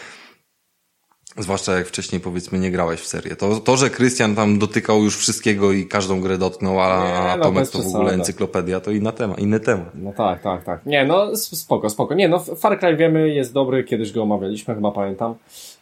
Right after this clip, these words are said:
Speaker 2: Eee, tak, ja, ja ten, ja w po, po połowie zrezygnowałem, mam nadzieję, że dotrwasz do końca. Eee, no,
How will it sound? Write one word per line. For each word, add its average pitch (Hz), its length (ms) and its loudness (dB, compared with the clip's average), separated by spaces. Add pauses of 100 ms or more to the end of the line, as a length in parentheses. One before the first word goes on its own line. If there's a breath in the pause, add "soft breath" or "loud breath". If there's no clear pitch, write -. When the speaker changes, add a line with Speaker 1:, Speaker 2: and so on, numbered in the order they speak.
(140)
Speaker 2:
Eee, 113 1080 2 (120)
tak, 78 300 -2
ja, 127 240 2 (180)
ja 117 100 -2
ten, 95 260 -6 (260)
ja - 180 0
w - 60 -12
po, 120 400 2
po 127 80 2
połowie 123 300 4
zrezygnowałem, 113 680 4
mam 110 160 4
nadzieję, 113 340 4
że 104 120 2
dotrwasz 101 420 2
do 95 100 -4
końca. 82 380 -6 (640 loud breath)
Eee, 65 60 -10 (640)
no, 101 220 -4